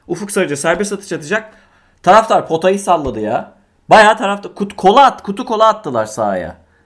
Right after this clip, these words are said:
Yani bunlar oldu. Bayağı doğranıyordu Türk takımları. Üçüncü dünya ülkesi sayılı-, şey sayılmıyordu. Şimdi para koyuyoruz.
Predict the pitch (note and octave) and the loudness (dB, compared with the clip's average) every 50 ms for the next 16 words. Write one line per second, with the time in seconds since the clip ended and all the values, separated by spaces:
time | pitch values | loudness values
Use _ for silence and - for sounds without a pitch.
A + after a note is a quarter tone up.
0 | _ _ _ _ _ _ _ _ A#2 B2+ C3+ C#3+ C#3+ C#3+ F3 G3 A3+ A#3 G#3+ G3+ | _ _ _ _ _ _ _ _ -2 0 0 0 0 0 0 2 2 2 2 0
1 | G#3 G#3 F#3+ D#3 A#2+ G#2 E3+ G3 A#3 A#3+ A3 D#3 D3 D#3 D#3+ E3 E3+ F#3 G3 G#3+ | 0 -2 -2 -4 -4 0 0 2 2 2 0 -2 -4 -6 -6 -4 -4 -6 -6 -6
2 | G#3 E3 C#3 - C#3 A#2+ - B2+ A#2+ - G#2+ G#2 G#2 A2+ B2+ B2 - F#3+ F#3 F3+ | -8 -10 -10 -12 -16 -12 -12 -10 -10 -8 -8 -6 -6 -6 -6 -4 -4 -4 -4 -4
3 | F3 F#3+ F#3+ F#3 F#3 F#3 F3+ F3+ F#3+ F#3 - F#3+ - G3 F#3 F#3 F3+ F#3 F3+ F3+ | -4 -4 -2 -2 -2 -2 -2 -4 -6 -6 -6 -8 -6 -4 -2 -2 -2 -2 -2 -2
4 | G3+ G3 F#3+ G3 - F#3+ F#3+ F#3 E3+ D#3+ F3+ A#3 - C4 B3 A#3+ - - A#3 B3 | -4 -4 -4 -4 -4 -4 -4 -4 -4 -6 -8 -10 -8 -8 -8 -8 -2 -2 -2 -2
5 | C4 B3+ B3+ A3 F3+ C#3+ B2+ B2+ F#3 - - - - | -2 -4 -2 -2 -2 -2 -2 -4 -6 -8 -10 -14 -20